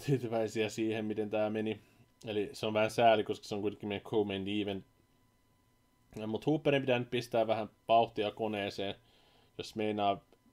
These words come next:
mieliä, niin kuin, voittaa Shotaron. Shotaron tässä ottelussa, mut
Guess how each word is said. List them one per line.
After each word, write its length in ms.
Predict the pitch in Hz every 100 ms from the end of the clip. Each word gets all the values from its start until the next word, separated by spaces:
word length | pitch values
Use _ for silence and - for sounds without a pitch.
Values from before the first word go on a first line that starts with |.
| -
mieliä, 600 | 113 117 110 101 101 101
niin 260 | 95 98
kuin, 160 | 101 104
voittaa 500 | 107 107 - 98 95
Shotaron. 760 | - 110 104 104 95 90 92 - _ _ _ _ _ _ _ _ _ _ _ _ _ _ _ _ _ _ -
Shotaron 680 | - 127 147 160 135 120
tässä 420 | 113 110 - - 107
ottelussa, 760 | 104 - 101 101 - 107 98 _ _ _ - - - -
mut 160 | 110